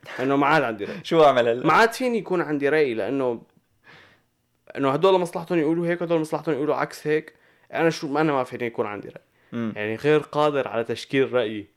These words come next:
Speaker 2: إيه. لبكة
Speaker 1: فصار،
Speaker 2: صارت
Speaker 1: إيه،
Speaker 2: الحياة.
Speaker 1: صار حرفيًا تحكم بالعالم. والعالم عندهم فكرة، ما بعرف ليش، إنه هن لازم يكون عندهم رأي بأي شيء. أنا مثلًا هي، هي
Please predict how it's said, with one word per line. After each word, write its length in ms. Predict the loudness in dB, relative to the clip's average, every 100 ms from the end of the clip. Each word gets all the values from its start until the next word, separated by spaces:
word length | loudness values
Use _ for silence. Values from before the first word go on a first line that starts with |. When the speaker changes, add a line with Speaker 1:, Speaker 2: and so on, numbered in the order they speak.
| _ _ _ -20 -20 -2
Speaker 2:
إيه. 360 | 2 2 0 -10 _ _ -20 _
لبكة 140 | -8 -4
Speaker 1:
فصار، 260 | 0 0
Speaker 2:
صارت 240 | 0 -2 -2
Speaker 1:
إيه، 40 |
Speaker 2:
الحياة. 280 | -2 0 -2
Speaker 1:
صار 260 | -2 -6
حرفيًا 520 | -4 -10 -6 -6 -6 -10 -18 _ _ _ -16
تحكم 560 | -12 -14 _ -14 -14
بالعالم. 440 | -16 -14 -12 -12 -14 -20 -10 -2
والعالم 320 | 0 2 0
عندهم 380 | -2 -2 -4 -6 _
فكرة، 480 | -20 -10 -8 -8 -10 -6
ما 60 |
بعرف 260 | -4 -4 -4
ليش، 280 | -6 -6 -8
إنه 160 | -10
هن 100 | -6
لازم 300 | -2 -2 -4
يكون 180 | -8 -8
عندهم 280 | -10 -10 -8
رأي 180 | -8 -8
بأي 320 | -8 -8 -8
شيء. 180 | -16 -20 _ _ _ _
أنا 100 | -12
مثلًا 280 | -10 -10 -2
هي، 260 | -2 -2 -6
هي 340 | -4 -2 -2